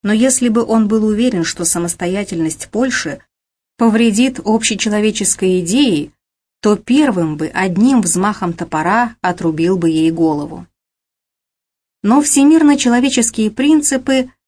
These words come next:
приходили в противоречие с живым, непосредственным чувством перевиденного и пережитого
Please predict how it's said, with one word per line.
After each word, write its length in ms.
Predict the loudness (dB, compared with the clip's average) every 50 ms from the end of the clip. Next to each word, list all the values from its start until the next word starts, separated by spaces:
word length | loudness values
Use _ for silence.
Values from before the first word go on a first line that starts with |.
| _ _
приходили 520 | -2 0 0 0 0 0 2 2 2 2
в 120 | 2 0 0
противоречие 880 | -2 -2 -2 0 -2 0 0 0 2 2 0 0 0 -2 -2 0 0 -2
с 40 | -2
живым, 680 | -2 -2 -2 -2 0 0 0 2 2 0 0 -2 -4 _
непосредственным 1040 | -4 -4 -2 -2 -2 -2 -2 -2 -2 0 0 0 -2 -2 -4 -2 0 2 2 2 0
чувством 680 | 0 -2 -2 0 0 -2 -2 -2 -2 -2 -2 -2 -2 -4 _ _ _ _ _ _ _ _ _ _ _ _ _ _ _ _ _ _ _ _ _ _ _ -2
перевиденного 880 | 0 2 4 4 4 4 2 2 2 2 2 2 2 2 0 0 0
и 220 | -2 -2 -2 -4 -2
пережитого 840 | 0 0 0 0 0 0 0 0 0 0 0 0 0 -2 -4 -6 -10